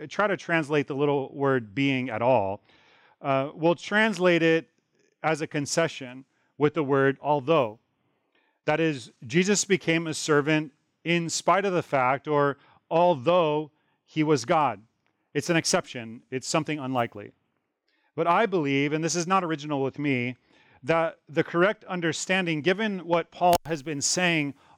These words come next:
all along about Jesus, is you should adopt the way of thinking that was also adopted by Christ Jesus,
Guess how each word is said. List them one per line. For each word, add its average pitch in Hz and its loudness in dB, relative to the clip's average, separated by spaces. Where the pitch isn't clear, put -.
all 196 4
along 175 2
about 135 0
Jesus, 139 -4
is 156 2
you 180 2
should 202 0
adopt 170 2
the 160 0
way 170 2
of 147 -8
thinking 143 -2
that 175 2
was 165 -2
also 190 2
adopted 165 2
by 147 0
Christ 147 0
Jesus, 135 -2